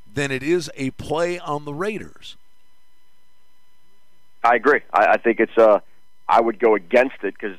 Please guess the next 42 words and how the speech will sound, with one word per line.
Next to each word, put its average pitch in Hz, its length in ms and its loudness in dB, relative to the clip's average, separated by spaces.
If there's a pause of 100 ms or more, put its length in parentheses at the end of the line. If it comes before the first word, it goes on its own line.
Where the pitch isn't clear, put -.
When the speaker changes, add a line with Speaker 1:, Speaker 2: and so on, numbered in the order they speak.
Speaker 2:
look, 110 240 -2
the - 80 -18
public, 139 500 -2
just 156 200 -6
like 170 180 0
last 143 320 2
week, 117 160 -8 (160)
the, 113 80 -14
one 135 220 -4
of 127 60 -6
the 113 180 -6
biggest 151 380 -4
public 135 420 -4
moves 127 280 -4
were 113 100 -6
the 104 120 -10 (120)
Seahawks. 95 420 0 (880)
The 113 80 -6
entire 151 600 0
public 117 460 0
was 104 120 -6
on 110 140 2
the 104 80 -6
Seahawks. 98 460 -4 (480)
Nobody 139 460 0
had 123 160 0
any 156 280 -2 (120)
faith 151 240 -2
that 117 120 -10
Josh 127 380 0
Rosen 120 500 -2 (320)
at 135 240 0
home, 123 460 4
the 101 60 -2
Cardinals 131 520 2
are 139 60 -4
terrible, 120 500 0
they 110 120 2
definitely 127 420 -2
can't 123 300 -4
keep 120 200 -12
up, 107 220 2